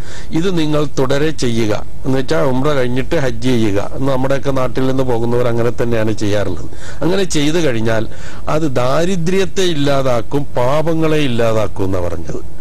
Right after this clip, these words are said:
അപ്പൊ അതിന്റെ നാലാമത്തെ സവിശേഷതയാണ് നമ്മൾ ഈ കേ-, കാണ-, കേൾക്കുന്നത്. അതുപോലെ തന്നെ നബി തിരുമേനി സല്ലല്ലാഹു അലൈഹി വസല്ലമ പറഞ്ഞത്, ഹജ്ജിന് പോകുന്ന ആളുകൾ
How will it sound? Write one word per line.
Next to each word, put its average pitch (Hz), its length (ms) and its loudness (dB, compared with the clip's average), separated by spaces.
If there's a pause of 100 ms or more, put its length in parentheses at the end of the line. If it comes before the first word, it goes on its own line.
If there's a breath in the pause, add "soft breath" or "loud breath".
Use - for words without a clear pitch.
(240)
അപ്പൊ 143 140 0
അതിന്റെ 151 260 0 (140)
നാലാമത്തെ 147 760 0
സവിശേഷതയാണ് 135 960 0 (340 loud breath)
നമ്മൾ 123 260 0
ഈ 120 260 0
കേ-, - 420 0
കാണ-, 117 260 0 (100)
കേൾക്കുന്നത്. 104 520 0 (540 loud breath)
അതുപോലെ 180 460 0 (100)
തന്നെ 156 160 0
നബി 143 140 0
തിരുമേനി 156 360 0
സല്ലല്ലാഹു 139 600 0
അലൈഹി 135 320 2
വസല്ലമ 131 400 0
പറഞ്ഞത്, 110 520 0 (560 loud breath)
ഹജ്ജിന് 170 460 0
പോകുന്ന 156 540 0
ആളുകൾ 120 600 0